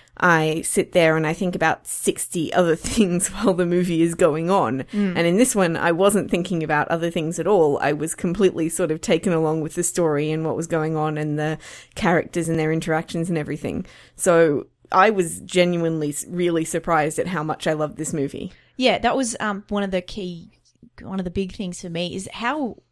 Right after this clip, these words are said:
Speaker 2: incredibly well it just hol-, it holds your attention. It keeps the
Speaker 1: Mm.
Speaker 2: tension up. It keeps you interested, and it just ke-, yeah, it keeps really rolling along, and you kind of feel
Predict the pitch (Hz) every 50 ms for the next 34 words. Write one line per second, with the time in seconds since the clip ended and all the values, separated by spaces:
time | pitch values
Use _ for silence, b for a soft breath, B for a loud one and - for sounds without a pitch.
0 | _ _ - 202 190 - 254 277 269 214 170 156 165 180 180 185 180 - - 190
1 | 190 - - 190 185 - - 190 - 202 - 185 180 185 175 - 170 170 - 170
2 | 156 - 247 226 - - 220 220 - - 202 180 147 - - 208 196 214 - -
3 | - 175 165 - - 170 170 160 - - B B B B B B B B - 208
4 | - - - 214 190 - - - - - _ - 170 170 170 170 180 190 - -
5 | - - - - - 170 165 160 170 - b b b b b b b b _ -
6 | 185 185 - - 220 208 - - - - 214 - - - - - 240 185 147 -
7 | - - 202 202 - - 247 226 226 - - 185 180 185 190 190 175 156 156 170
8 | 175 170 175 185 175 180 170 160 160 165 175 175 165 - 180 185 185 - 240 233
9 | 233 226 - 214 190 180 175 170 -